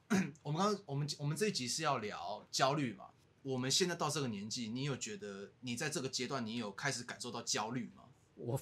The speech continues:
Speaker 2: 呃，我目前已经能够把这件事消化得很好，但是我大-，我是后来才开始，譬如说去找这感觉从何而来，因为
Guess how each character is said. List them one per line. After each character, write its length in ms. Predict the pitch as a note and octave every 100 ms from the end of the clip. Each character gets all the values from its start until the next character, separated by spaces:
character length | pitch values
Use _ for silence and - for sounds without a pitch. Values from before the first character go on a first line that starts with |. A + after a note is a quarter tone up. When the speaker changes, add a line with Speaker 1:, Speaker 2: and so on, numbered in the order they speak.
| -
Speaker 2:
呃， 340 | - F#3 F#3 F#3+
我 300 | D#3 C#3+ C3
目 260 | F#3 G#3
前 240 | C#3 B2 B2
已 100 | A2+
经 300 | C3+ C3 C3
能 120 | A#2+
够 120 | C3+
把 160 | B2+ G2
这 120 | A2+
件 120 | A#2+
事 220 | A2 B2+
消 240 | A2 B2 A#2+
化 140 | A#2
得 80 | G2
很 140 | F#2+
好， 200 | G2+ -
但 160 | - B3+
是 280 | C#4 B3+ - -
我 220 | D3+ C#3+
大-， 340 | - C#4+ G3+ - - -
我 120 | D3+
是 120 | D#3
后 240 | B3 E4+ F3
来 140 | C#3+
才 100 | C#3+
开 120 | C#3+
始， 300 | E3 C3+ G#2+ B2 _ _ _
譬 120 | -
如 40 | G#3
说 120 | F3+
去 100 | F#3+
找 260 | - B2+ A#2
这 120 | E3
感 140 | A2+
觉 120 | G#2+
从 180 | G#2+ A2
何 220 | A2 G#2+
而 80 | A2
来， 160 | A2 F#2+
因 160 | A#3+
为 320 | D4 C#4 G#3